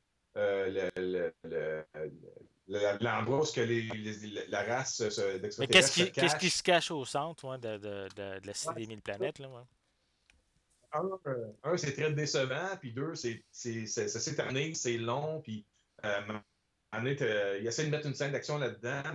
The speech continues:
Speaker 1: mais c'est t-, trop peu, trop tard. C'est comme ça, c'est comme, laisse faire, genre, que ça finisse, là, c'est plus ça. Puis en
Speaker 2: Ouais.
Speaker 1: même temps, sans, mais sans vouloir taper sur les personnages princi-, principaux, mais le, euh, Valerian, puis, euh, Lo-, Laura,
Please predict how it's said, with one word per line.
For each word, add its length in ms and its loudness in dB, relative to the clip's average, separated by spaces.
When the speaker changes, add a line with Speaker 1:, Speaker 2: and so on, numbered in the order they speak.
Speaker 1:
mais 160 -8
c'est 840 -6
t-, 80 -16
trop 240 0
peu, 120 2
trop 180 -2
tard. 340 -2
C'est 120 -14
comme 120 -6
ça, 200 -2
c'est 200 -8
comme, 220 -8
laisse 160 -2
faire, 240 2
genre, 200 0
que 60 -4
ça 140 -2
finisse, 360 -6
là, 80 -14
c'est 120 -8
plus 100 -6
ça. 260 -4
Puis 100 -4
en 40 0
Speaker 2:
Ouais. 140 0
Speaker 1:
même 80 -6
temps, 180 -4
sans, 80 -2
mais 200 0
sans 220 -2
vouloir 240 0
taper 240 -2
sur 160 -4
les 80 -2
personnages 300 -4
princi-, 320 -6
principaux, 320 2
mais 100 4
le, 300 4
euh, 80 2
Valerian, 640 2
puis, 240 0
euh, 260 2
Lo-, 140 2
Laura, 460 4